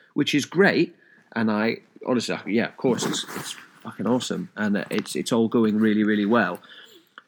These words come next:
But because it's happened quite fast, I kind of do get it in my head. I don't know whether you call it imposter syndrome, anything like that. Any of you that listens to James Smith or follows him on, on Instagram, he's like a kind of fitness,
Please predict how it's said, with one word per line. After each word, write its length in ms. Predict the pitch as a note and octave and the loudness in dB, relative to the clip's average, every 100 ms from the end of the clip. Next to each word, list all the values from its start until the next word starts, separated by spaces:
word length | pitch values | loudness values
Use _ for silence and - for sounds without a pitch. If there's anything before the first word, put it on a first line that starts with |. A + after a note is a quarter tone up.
| - | -4
But 140 | C3 | -2
because 280 | - - F3 | 0 2 4
it's 120 | F#3 | 4
happened 420 | - E3+ D#3+ C3+ - | 2 0 2 0 0
quite 240 | C#3 B2 | -2 0
fast, 500 | - D3 C2+ - - _ _ | -2 -2 -2 -6 -12 _ _
I 60 | - | -10
kind 220 | - C#3+ | -4 0
of 140 | D#3+ B2 | 0 2
do 200 | E3 D3+ | 2 4
get 180 | D3 | 2
it 100 | C3 | 2
in 100 | B2+ | 2
my 120 | B2 A#2+ | 0 0
head. 380 | C3 B2+ G#2+ - - - | 0 -2 -2 -6 -18 -8
I 40 | - | 0
don't 140 | C3+ | 0
know 80 | B2 | 2
whether 180 | B2 A2 | 2 2
you 120 | A2 | 0
call 260 | - A#2+ | 2 2
it 140 | A2 - _ _ _ | 2 -2 _ _ _
imposter 480 | - A2 C#3 A#2+ - | -6 -4 -2 -2 -2
syndrome, 480 | B2 A#2+ A#2 B2 A#2+ | -2 0 2 2 2
anything 280 | A#2 A2+ A2+ | 0 0 -2
like 120 | A2 | 2
that. 240 | B2+ - | 0 2
Any 140 | C3 B2+ | 2 4
of 60 | |
you 140 | A#2+ A2+ | 4 2
that 80 | - | 0
listens 280 | A2+ A#2+ - | -2 -2 -2
to 80 | A2 | 0
James 320 | A#2+ A#2 A2 | 2 2 2
Smith 300 | - C#3 C3+ | 0 0 0
or 80 | A2+ | -2
follows 340 | A#2 A2+ A2+ | 0 0 0
him 200 | A#2+ A2+ | 2 2
on, 280 | G#2+ G#2+ G#2 | 2 0 -2
on 120 | G#2+ | -2
Instagram, 480 | A2+ A2+ - C3 B2+ | 0 0 0 2 2
he's 160 | A#2 G2+ | 0 -4
like 200 | G#2+ - | -4 -2
a 220 | G2+ G#2 - _ _ | -2 -4 -10 _ _
kind 180 | - A2 | -2 -2
of 80 | G2+ | 0
fitness, 640 | B2 - G#2+ G#2+ - - | -2 -2 -2 -2 -4 -8